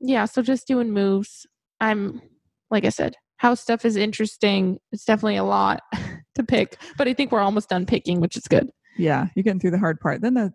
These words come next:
Speaker 2: then the hard part will be the patience in waiting for the house to be finished.
Speaker 1: Well, it's gonna be here before we know it. It's supposed to be, technically it's five weeks. We'll
Speaker 2: Yeah.
Speaker 1: see, though. I don't
Speaker 2: I
Speaker 1: know.
Speaker 2: think it's gonna be longer.
Speaker 1: I think it is because we just finished the floor, picked the floor, the paint,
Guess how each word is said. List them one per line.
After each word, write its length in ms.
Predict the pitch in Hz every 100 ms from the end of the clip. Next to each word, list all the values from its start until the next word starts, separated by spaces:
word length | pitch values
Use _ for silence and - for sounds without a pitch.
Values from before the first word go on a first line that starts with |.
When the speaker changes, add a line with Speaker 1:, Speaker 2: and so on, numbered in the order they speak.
| -
Speaker 2:
then 120 | 269
the 60 | 240
hard 240 | 214 202
part 180 | 214 170
will 120 | 180
be 100 | 175
the 100 | 160
patience 520 | - 190 196 - 160 170
in 120 | 165
waiting 280 | 165 165 160
for 140 | 156
the 80 | 165
house 260 | 190 170 -
to 60 |
be 100 | 147
finished. 480 | - 156 - - - _ _ _
Speaker 1:
Well, 480 | 240 240 254 269 294 262
it's 160 | 226
gonna 140 | 233 233
be 120 | 240
here 140 | 233
before 240 | 214 220 202
we 80 |
know 180 | 190 208
it. 60 | 180
It's 120 | -
supposed 220 | 196 214 -
to 40 |
be, 200 | 208 190 - _ _ -
technically 400 | 269 311 330 233
it's 100 | 208
five 280 | - 190 180
weeks. 420 | 190 - - - _ _
We'll 120 | 190
Speaker 2:
Yeah. 40 | 240
Speaker 1:
see, 280 | 175 247 220
though. 160 | 185
I 120 | 226
don't 100 | 254
Speaker 2:
I 100 | 294 294
Speaker 1:
know. 60 |
Speaker 2:
think 180 | 262 233
it's 100 | 202
gonna 180 | 196 175
be 120 | 156
longer. 320 | 151 131 -
Speaker 1:
I 100 | 262
think 180 | 269 285
it 100 | 277
is 220 | 196 180
because 280 | 220 214 220
we 100 | 233
just 280 | 220 226 -
finished 300 | 233 214 -
the 80 | 220
floor, 380 | - 202 185 - -
picked 200 | 262 -
the 60 | 220
floor, 540 | - 202 196 196 196
the 100 | 190
paint, 400 | 233 202 196